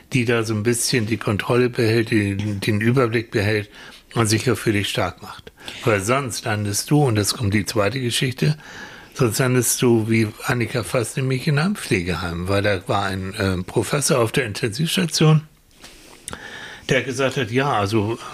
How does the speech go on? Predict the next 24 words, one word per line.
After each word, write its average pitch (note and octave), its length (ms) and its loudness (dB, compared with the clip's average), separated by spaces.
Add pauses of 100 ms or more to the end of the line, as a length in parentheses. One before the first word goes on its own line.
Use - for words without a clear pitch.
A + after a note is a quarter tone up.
hm, A2 840 -2
sie D3+ 120 0
ist A2+ 160 2
jetzt A#2 160 2
austherapiert, D#3+ 880 0
die D3 160 2
Frau D3 240 0
Lohstroh, D3+ 640 2
und, A2+ 260 2
ähm, G2+ 300 2 (320)
hier A#2+ 180 2
gibt's B2+ 260 -10
keine A2 280 0
Plätze D3+ 360 -2
mehr C3+ 180 0
dafür B2 600 2
und A2 240 0
wir A2 320 4
haben A#2 200 0
schon A2+ 200 0
dem G2+ 180 0
Sozialdienst G2 680 0
Bescheid G2+ 300 0
gesagt, G#2+ 320 -2